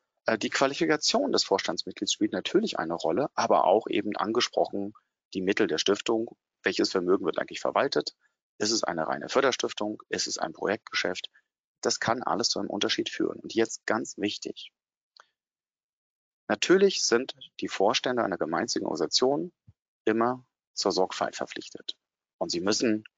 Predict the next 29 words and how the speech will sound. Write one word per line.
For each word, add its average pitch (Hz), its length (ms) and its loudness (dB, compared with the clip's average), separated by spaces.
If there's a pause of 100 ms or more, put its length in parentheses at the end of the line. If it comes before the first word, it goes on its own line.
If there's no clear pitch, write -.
(100)
ordnungsgemäß 104 800 2
und 80 180 -14
sehr 104 340 2
vernünftig - 640 -4
mit 92 140 -8
dem - 100 -10
Vermögen, 104 720 2
es - 140 -4
ist - 140 0
Fremdvermögen, 95 680 -4
umgehen. - 540 -6 (600)
Das - 180 -2
heißt 147 240 2
aber 95 180 2
nicht, 131 520 0 (440)
dass - 320 0
die - 120 -10
Kostenreduzierung 131 920 0
um 98 160 -6
jeden 120 260 0
Preis 95 460 0
die - 100 -4
oberste 110 320 0
Maxime 143 500 -2
ist. - 200 -8 (460)
Wenn 127 380 0
also 123 380 -2
eine 92 240 -2
Vergütung 127 640 -2